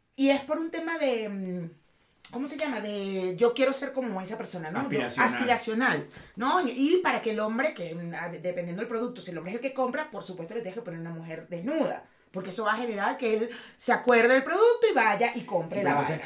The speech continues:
Speaker 1: vaina.
Speaker 2: antes de que
Speaker 1: Entonces
Speaker 2: no, no podemos poner una mujer gorda, porque imagínate, en la playa, en traje de baño, y tú vas para la playa, ¿y será que en la playa entonces nosotros no vemos mujeres gordas y hombres gordos? Cuando llegamos a la playa vemos a pura Gaby Espino ahí.
Speaker 1: Pura,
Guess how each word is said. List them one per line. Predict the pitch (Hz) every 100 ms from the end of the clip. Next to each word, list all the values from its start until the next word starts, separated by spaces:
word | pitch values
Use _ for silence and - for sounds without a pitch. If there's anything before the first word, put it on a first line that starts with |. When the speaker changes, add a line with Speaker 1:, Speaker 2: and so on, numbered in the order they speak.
| -
Speaker 1:
vaina. | 147
Speaker 2:
antes | 156 180
de | 202
que | 175
Speaker 1:
Entonces | 214 226 262
Speaker 2:
no, | 160 156 180
no | 160 151
podemos | 180 190 202
poner | 165 143
una | 185
mujer | 180 143 147
gorda, | 156 214 170 160
porque | 127 131 110 -
imagínate, | 131 135 165 185 147
en | 127
la | 120
playa, | 165 190 160
en | 135 120
traje | 127
de | 131
baño, | 165 127 - - - _ _ -
y | 143
tú | -
vas | 139 -
para | 208 180
la |
playa, | 208 208 151 143 - _ _ _ _
¿y | - 151
será | - 156 139
que | 180
en | 226
la | -
playa | 156 160 196
entonces | 214 220
nosotros | 214 151 175
no | 208
vemos | 208 214
mujeres | 185 160 208
gordas | 220 160 139
y | 156
hombres | 151 208
gordos? | 214 120 95 92 _ _ _ _ _ _
Cuando | 135 135
llegamos | 131 123 185
a |
la | 185
playa | 131 127
vemos | 180 185 185
a |
pura | - 139
Gaby | 175 151
Espino | - 220 208
ahí. | 226 226
Speaker 1:
Pura, | 247